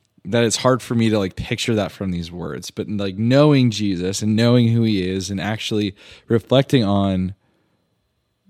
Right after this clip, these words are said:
what it means to be a follower of Christ, you can see that Jesus must have looked at this man with such pity and such sorrow that this is, like, who he was.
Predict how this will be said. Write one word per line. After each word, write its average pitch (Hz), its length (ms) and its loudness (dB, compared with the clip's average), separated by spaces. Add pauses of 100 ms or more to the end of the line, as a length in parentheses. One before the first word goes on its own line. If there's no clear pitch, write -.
(120)
what 110 540 4
it 104 180 0
means 101 880 0 (400)
to - 160 -2
be 95 220 0
a 90 40 -2
follower 90 480 0
of 82 140 -8
Christ, - 680 -6 (1300)
you 113 200 4
can 113 240 4
see 123 420 4
that 104 300 0
Jesus 104 600 0
must 101 180 0
have 92 140 -2
looked 92 180 -2
at 90 80 -12
this 92 180 -6
man 87 260 0
with 82 120 -4
such - 360 -8
pity 95 420 -8 (320)
and 98 100 -4
such 95 220 -2
sorrow 87 500 -2
that 82 200 -6
this 87 200 -6
is, 92 180 -6
like, 82 260 -8 (260)
who 104 160 2
he 98 100 2
was. 90 480 -2